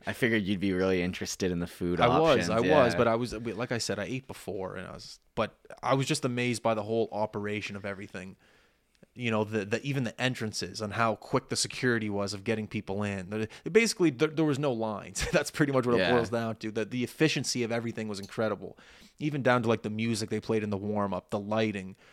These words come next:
Speaker 2: how the, um, the equipment managers lined up the pucks for the guys on the boards, how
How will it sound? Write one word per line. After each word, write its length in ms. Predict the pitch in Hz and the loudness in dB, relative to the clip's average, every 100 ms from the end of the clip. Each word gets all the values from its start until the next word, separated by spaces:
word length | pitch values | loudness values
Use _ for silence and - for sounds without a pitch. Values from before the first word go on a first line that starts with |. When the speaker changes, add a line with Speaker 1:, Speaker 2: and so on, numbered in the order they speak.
| - _ | -20 _
Speaker 2:
how 240 | - 117 117 | 0 2 2
the, 440 | 107 107 107 104 | 0 -2 -2 -2
um, 400 | 104 101 95 92 - 110 | -2 -2 -6 -10 -16 -8
the 240 | 107 101 - | -2 -2 -2
equipment 420 | 107 - 135 123 | -4 -2 -2 -2
managers 480 | 113 107 104 107 98 | -4 -4 -4 -6 -6
lined 440 | 107 107 107 107 | -2 -2 -2 -2
up 180 | 101 - | -6 -6
the 80 | 101 | -12
pucks 320 | - 107 - | -6 -6 -6
for 100 | - | -8
the 120 | 101 | -6
guys 320 | 101 101 101 101 | -4 -4 -4 -6
on 100 | 98 | -10
the 60 | |
boards, 580 | 98 104 98 90 90 - - - - - | -6 -4 -2 -4 -8 -12 -12 -20 -20 -14
how 800 | - 107 104 104 101 104 101 98 | -4 -2 0 0 0 0 -2 -4